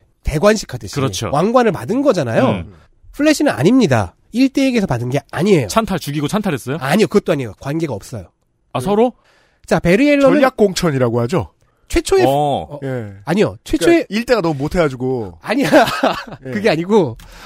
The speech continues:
Speaker 1: 정확하게는 지역구가 달라요.
Speaker 3: 아, 지역구가 달라요? 지역구도 달라요?
Speaker 1: 최초의 플래시는, 일 대 플래시는 제이 게릭이라고 하고요. 이 사람은 골든에이지 시절의 캐릭터입니다. 사십 년대 캐릭터.
Speaker 2: 음.
Speaker 1: 최초의 시장 팽창 때 히트한 상품이에요.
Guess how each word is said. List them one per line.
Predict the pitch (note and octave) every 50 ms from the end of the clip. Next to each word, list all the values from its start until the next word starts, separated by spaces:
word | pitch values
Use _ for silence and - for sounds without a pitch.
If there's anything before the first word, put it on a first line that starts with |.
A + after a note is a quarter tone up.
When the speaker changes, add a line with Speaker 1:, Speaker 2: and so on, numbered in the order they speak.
| - E3 -
Speaker 1:
정확하게는 | - F#3 G3+ B3 A#3 - A3+ G3+ G3 F#3+ G#3+ B3 A3 D#3+ A2+ - _ _ _ _
지역구가 | - G#3 A#3 A3+ - G#3 G3
달라요. | F3 D#3+ C#3 B2 A2+ G2+ F2+ - _ _ _ _
Speaker 3:
아, | B2 C3+
지역구가 | - D#3 D#3+ - - G#3
달라요? | - - G#2+ A#2 D3
지역구도 | - - F#3+ A3+ A3+ C4 A#3+ A3
달라요? | G3 D3+ D3 C#3+ D3+ - G#4+ - _ _ _ _ _ _ _ - - -
Speaker 1:
최초의 | - D4+ D#4 - - D#4+ D#4 C#4+
플래시는, | - D#4+ D4+ D4+ C#4 - C#4+ B3+ B3 A#3 A3+ G#3 G#3 G3 F#3+ A#3 A#3+ E3+ A2+ G2 - -
일 | G#3 C4+ D4+ -
대 | - C#4+ B3+ A#3 F#3+ - -
플래시는 | - A#3+ A#3 G#3 F3+ G3 A3 G#3+ F3 B2 G#2 - - - - - -
제이 | - - C#3+ D3 G3+ A#3 B3
게릭이라고 | - - A#2+ A2+ C3 D3 F#3 F#3 G3 F#3+ F#3 D#3+ C#3+ C#3+
하고요. | B2+ A2 A2 B2 E3 C#3 G2+ F2+ - _ -
이 | D#3+
사람은 | E3 G#3+ G#3+ A#3 B3+ A#3
골든에이지 | - - C3+ C3+ C#3+ D#3+ E3 C#4+ D#4 D#4 D4 A#3+ G#3+ F3+ F3+ F#3 E3+ D#3 C3
시절의 | - - D#3+ C#3 C#3
캐릭터입니다. | - - G3 - - C#3 A#2+ A2 G#2+ C3+ G3+ F3+ A2+ F#2 - _
사십 | - - A#3+ A#3 - C#4
년대 | A#3+ G#3+ F#3 D#3+ D3+
캐릭터. | - E3 C3+ - - G#2+
Speaker 2:
음. | A2 G2 F2+ D#2 D2+ D2+ _ _ _ _ _ _ -
Speaker 1:
최초의 | - - F4+ F4 - - F#4+ F4+ F4 E4 D#4+
시장 | - - D4 - D#4 D4+
팽창 | - D#4 D#4+ D#4 D#4 - D#4+ D4
때 | - A#3
히트한 | G3 A#3+ - - - A#3+ G3+
상품이에요. | F#3 F#3 D3+ - D3+ C3 A2+ G2+ F2